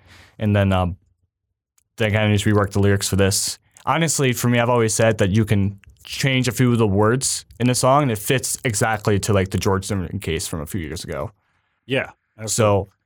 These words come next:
Speaker 1: that's why I still like it. But
Speaker 2: So
Speaker 1: reason why I bring, sorry, go ahead.
Speaker 2: Oh, no, no, you go, you go.
Speaker 1: So the only reason I bring that up is to put context for the nineteen seventy-nine mayoral election,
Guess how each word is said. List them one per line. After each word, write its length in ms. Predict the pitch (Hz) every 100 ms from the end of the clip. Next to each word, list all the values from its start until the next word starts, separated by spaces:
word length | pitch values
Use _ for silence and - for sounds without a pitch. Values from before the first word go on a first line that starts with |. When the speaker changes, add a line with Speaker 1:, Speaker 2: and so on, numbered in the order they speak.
| _
Speaker 1:
that's 100 | 143
why 160 | 170 151
I 40 |
still 200 | 131 110
like 200 | 82 69
it. 140 | - - - - _ _ _
But 180 | 143 131
Speaker 2:
So 160 | 151 143
Speaker 1:
reason 300 | 135 131 120
why 180 | 180 160
I 40 |
bring, 340 | 131 127 120 107
sorry, 240 | 110 95
go 160 | 107 107
ahead. 180 | 123 - _ - -
Speaker 2:
Oh, 100 | 139
no, 140 | 123 117
no, 80 |
you 160 | 107 107
go, 100 | 95
you 120 | 92
go. 80 | 71 - - - -
Speaker 1:
So 200 | - 147
the 100 | 135
only 120 | 175
reason 220 | 196 180
I 60 | 135
bring 200 | 117 131
that 160 | 117 113
up 220 | 104 - - - _
is 100 | 120
to 80 | 110
put 200 | 120 117
context 520 | 139 147 151 110 104 -
for 140 | 104
the 120 | 104
nineteen 420 | 104 160 170 190 165
seventy-nine 760 | 185 160 156 156 147 143 127
mayoral 540 | 120 123 135 165 160 147
election, 640 | 131 151 - 127 95 80